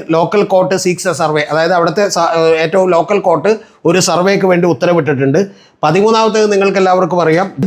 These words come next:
ഗ്യാൻവാബി മോസ്ക് ആണ് നിങ്ങൾക്ക് എല്ലാവർക്കും അറിയുന്ന വാരണാസിയിലുള്ളത്. അവിടെ ക്ലെയിം എന്ന് പറയുന്നത് അവിടെ ല-,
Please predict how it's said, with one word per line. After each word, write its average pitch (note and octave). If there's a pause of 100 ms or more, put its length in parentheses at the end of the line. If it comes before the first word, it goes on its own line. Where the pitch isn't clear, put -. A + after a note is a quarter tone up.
(100)
ഗ്യാൻവാബി A3+ (160)
മോസ്ക് F#3+
ആണ് F3+
നിങ്ങൾക്ക് F3+
എല്ലാവർക്കും F3+
അറിയുന്ന D#3+ (100)
വാരണാസിയിലുള്ളത്. E3+ (460)
അവിടെ G3 (120)
ക്ലെയിം G3
എന്ന് A3+
പറയുന്നത് E3+ (280)
അവിടെ F#3+ (240)
ല-, E3